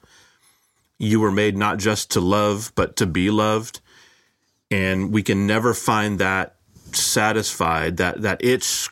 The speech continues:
scratched, you know, until we find our wholeness in Christ.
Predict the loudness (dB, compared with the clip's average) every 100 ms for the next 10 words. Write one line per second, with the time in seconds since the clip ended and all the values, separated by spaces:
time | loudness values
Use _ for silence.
0 | -6 -6 0 0 0 -2 -6 -6 -6 -2
1 | 0 0 0 -2 -8 _ _ _ _ _
2 | _ -12 -2 -2 0 -2 2 2 4 2
3 | 2 -2 _ _ -4 0 0 0 0 0
4 | 0 0 0 0 0 0 -2 -2 -2 -2
5 | -2 -6 -10